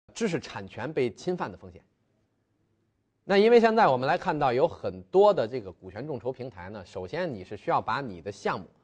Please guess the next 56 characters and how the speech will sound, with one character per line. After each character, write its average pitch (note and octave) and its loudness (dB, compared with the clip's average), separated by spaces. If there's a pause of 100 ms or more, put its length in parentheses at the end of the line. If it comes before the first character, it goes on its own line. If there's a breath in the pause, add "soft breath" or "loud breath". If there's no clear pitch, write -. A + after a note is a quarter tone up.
(180)
啊， F#2 -16
你 G2 -8
的 A2 -4
产 D3 -4
品 E2+ -10 (480)
在 F3 0
这 F3 4
个 C#3 0
平 D#3 -4
台 F3 0
上 D#3+ 0
进 D3 -6
行 B2 -8
展 F#2+ -6
示， - -6 (520)
而 - 0
且 G3 0
呢， C#3+ -4
你 D#3+ -2
展 A2 -6
示 G#3+ -2
的 C#3+ 0
其 C#3+ -10
实 D3+ -8
就 D3 -2
是 B2+ -2
说 C#3+ -4
相 F3+ -6
应 F#3 -2
的 D#3 -2
信 C#3+ -6
息 C3+ -6
越 E3+ 2
详 A#2 -10
细 D#3 -6
呢， F2+ -14 (460)
其 E3 -2
实 G3+ 0
越 G#3 6 (100)
有 G2+ -2
利 F#3 0
于 A2+ -8
你 E2+ -18
众 F#2+ -16
筹。 - -20 (560)
但 G#3+ 0
是 F3+ 4
同 G3+ 0
时 F3+ 0
这 G3 0
是 C#3 -6
一 C#3+ -2
个 F3 2
双 G3 -2
刃 D3+ -4
剑， A2+ -6